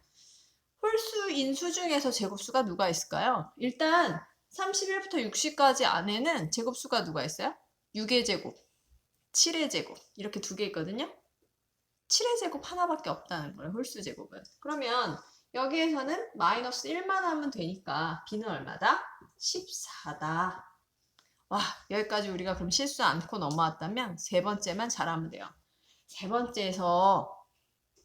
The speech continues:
곰팡 실수할 수 있어요. 육십일부터 백까지의 짝수예요.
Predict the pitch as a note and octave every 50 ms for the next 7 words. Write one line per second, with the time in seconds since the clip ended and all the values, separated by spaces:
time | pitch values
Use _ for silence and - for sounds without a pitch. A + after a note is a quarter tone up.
0 | _ _ _ _ _ _ _ _ _ - G3+ G3+ G3 - B3 A3+ G#3+ G#3+ - C#4
1 | C4 - - G#3+ E3 D#3 - - B2+ - - - - - - - _ _ _ _
2 | _ _ _ _ _ - - - _ _ _ _ _ _ _ _ - G#3+ G3+ -
3 | - E4 F4+ F#4 F#4 G4 G4+ G4+ F#4+ E4+ - - D4 C#4 - - - G3 E3 -
4 | - - - A#3 A#3+ A#3 G#3+ - F#3+ G3+ G#3+ B3 C4+ - - D#4 D#4 - - -
5 | - B3 G3 D3+ -